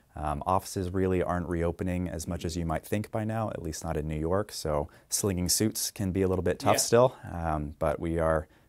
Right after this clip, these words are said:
Speaker 1: uh, we're figuring it out, and, uh, we're fortunate to have a pretty deep and loyal client base that's,
Speaker 2: Yeah.
Speaker 1: that wants to help us out through this.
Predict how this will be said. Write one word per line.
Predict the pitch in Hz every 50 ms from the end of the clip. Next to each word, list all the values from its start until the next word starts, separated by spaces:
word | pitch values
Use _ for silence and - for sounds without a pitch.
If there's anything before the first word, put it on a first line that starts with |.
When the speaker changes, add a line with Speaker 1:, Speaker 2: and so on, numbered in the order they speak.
| _ - 85
Speaker 1:
uh, | 78 78 76 78
we're | 87 85
figuring | - 107 98 101 95 92 87
it | 80
out, | 80 82 80 82 - -
and, | - 78 73 73 71 73 76 - - -
uh, | 78 73 71 - 87
we're | - 90 82 80 82 -
fortunate | - - - 92 90 - - 90 85 80
to | -
have | 80 80 78 -
a | 80
pretty | - - 85 85 76
deep | - 87 85 82 - - - _ - - - - _ _
and | - 76 76 76
loyal | 85 85 80 82 80
client | 76 - - 78 78 76 73 -
base | - 76 78 80 -
that's, | 76 76 76 - - -
Speaker 2:
Yeah. | -
Speaker 1:
that | - 71 -
wants | 80 80 78 -
to | 80 73
help | 76 73 -
us | - - 80
out | - -
through | - - - -
this. | - - - - - -